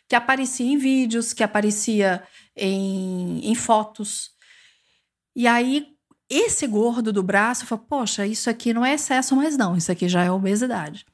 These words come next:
Isso, ao enxergar, me fez querer mudar. É louco, né? Não foi nem a barriga e nem a papada, foi o braço. O que que te fez se enxergar como obeso?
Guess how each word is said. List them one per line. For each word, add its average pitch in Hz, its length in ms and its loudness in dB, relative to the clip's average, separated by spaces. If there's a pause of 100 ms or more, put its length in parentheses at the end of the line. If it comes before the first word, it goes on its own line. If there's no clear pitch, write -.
Isso, 392 520 2 (280)
ao 254 240 2
enxergar, 214 760 2 (180)
me 226 140 0
fez 226 260 -4
querer 226 220 -4
mudar. 208 440 -4 (840)
É 190 140 -2
louco, 185 420 -4
né? 180 220 -6 (200)
Não 190 100 -4
foi 220 180 0
nem 220 180 2
a 254 80 4
barriga 214 720 2
e 208 160 4
nem 202 240 2
a 233 80 4
papada, 185 580 -2
foi 202 240 -4
o 220 60 -2
braço. 175 440 0 (840)
O 220 100 -4
que 370 200 -4
que 320 160 -6
te 269 140 -4
fez 254 320 0
se - 160 0
enxergar 226 560 4
como 226 240 0
obeso? 170 500 0